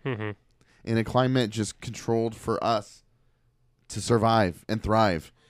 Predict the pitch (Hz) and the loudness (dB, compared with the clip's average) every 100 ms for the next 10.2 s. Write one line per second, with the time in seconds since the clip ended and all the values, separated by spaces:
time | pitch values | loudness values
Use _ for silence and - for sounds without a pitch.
0 | - - 98 101 104 92 - 107 107 95 | -20 -8 -2 0 0 -2 -2 -2 0 -4
1 | 87 - 90 107 110 104 85 - 139 135 | -6 -8 0 4 4 2 -2 -4 -2 0
2 | 123 117 123 143 147 143 127 123 - 120 | -2 -2 -2 2 4 4 4 2 0 -4
3 | 113 113 120 110 110 - 104 101 - - | -4 -4 -4 -4 -6 -6 -8 -8 -10 0
4 | 123 131 113 - _ 143 135 123 131 117 | 4 6 6 2 _ -2 -2 2 0 0
5 | - 117 123 107 - _ _ _ _ _ | -2 -4 -4 -6 -8 _ _ _ _ _
6 | _ - - 123 104 101 95 98 95 78 | _ -16 -6 -4 -4 -6 -4 0 0 0
7 | 62 - _ _ _ _ _ _ _ _ | -4 -12 _ _ _ _ _ _ _ _
8 | _ - 139 170 139 120 92 - - 143 | _ 2 6 6 6 -2 -6 -16 -6 -4
9 | 135 135 151 143 135 120 117 123 131 127 | 2 6 6 6 4 2 2 2 2 2
10 | 113 | 0